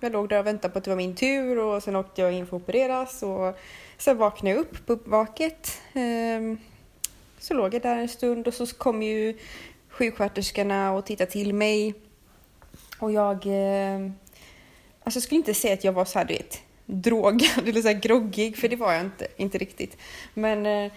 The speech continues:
så hade jag nämligen ett lite större ärr, eller ett, eh, vad säger man, en öppning där de har gått in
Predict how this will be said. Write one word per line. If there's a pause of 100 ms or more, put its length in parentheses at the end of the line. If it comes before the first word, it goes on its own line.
(220)
så
hade
jag
nämligen
ett
lite
större
ärr, (140)
eller
ett,
eh, (520)
vad
säger
man,
en
öppning
där
de
har
gått
in